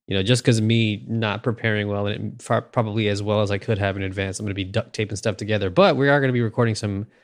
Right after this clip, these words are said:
some cool podcasts. If you're listening to this, uh, on Monday on the release of, of, uh, of the podcast,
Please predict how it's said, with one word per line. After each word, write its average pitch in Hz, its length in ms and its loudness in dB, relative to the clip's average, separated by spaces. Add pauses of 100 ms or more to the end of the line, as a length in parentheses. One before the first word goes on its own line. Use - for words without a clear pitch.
some 107 160 -2 (100)
cool 117 300 2
podcasts. 113 680 0
If 123 140 2
you're 131 80 4
listening 143 380 4
to 104 100 -2
this, 95 380 0 (640)
uh, 104 60 2 (160)
on 104 220 2
Monday 110 360 2
on 95 120 0
the 92 80 -2
release 101 340 0
of, 92 180 -2
of, 92 280 -2
uh, 90 340 -2 (460)
of 98 320 -4
the 101 80 -2
podcast, 95 580 -2